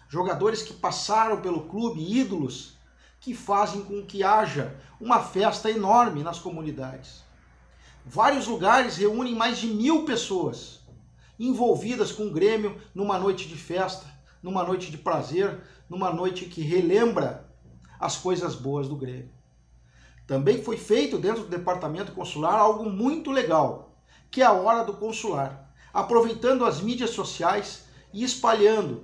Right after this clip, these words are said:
as coisas do Grêmio, as notícias do clube, pelo Brasil e pelo mundo afora,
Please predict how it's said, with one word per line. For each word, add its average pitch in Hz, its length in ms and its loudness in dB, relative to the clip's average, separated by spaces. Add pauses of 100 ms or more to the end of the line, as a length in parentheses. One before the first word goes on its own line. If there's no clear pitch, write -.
(160)
as 147 200 -6
coisas 233 420 0
do 175 100 -6
Grêmio, 151 520 -2 (160)
as 202 200 4
notícias 233 640 -2
do 202 120 -8
clube, 202 480 -8 (360)
pelo 240 220 0
Brasil 208 500 2
e 254 40 0
pelo 254 220 -4
mundo 262 320 0
afora, 143 440 -4